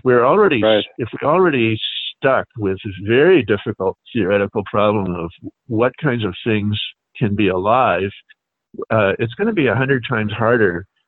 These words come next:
Speaker 1: to figure out what kinds of things can be conscious. So I'm not, uh, um, I'm not a, a, a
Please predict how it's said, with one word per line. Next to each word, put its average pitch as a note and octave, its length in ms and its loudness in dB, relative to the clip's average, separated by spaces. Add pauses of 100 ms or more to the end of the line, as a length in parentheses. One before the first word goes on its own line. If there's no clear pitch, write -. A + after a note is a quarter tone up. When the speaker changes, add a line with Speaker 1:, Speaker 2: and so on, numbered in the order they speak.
(220)
Speaker 1:
to - 120 -4 (100)
figure G#2+ 320 4
out F#2 280 2 (400)
what F#2+ 240 0 (260)
kinds G2+ 260 -2
of F#2 100 -4 (100)
things F2 280 -4 (280)
can F#2 180 -4
be F2 400 -2 (240)
conscious. - 640 -4 (640)
So B2+ 340 4
I'm C3 240 0
not, D#3+ 300 2 (120)
uh, A2 180 0 (340)
um, A2 440 0 (240)
I'm B2 180 0
not C#3+ 420 2
a, G#2 240 2 (100)
a, A2 120 0 (760)
a G#2 120 0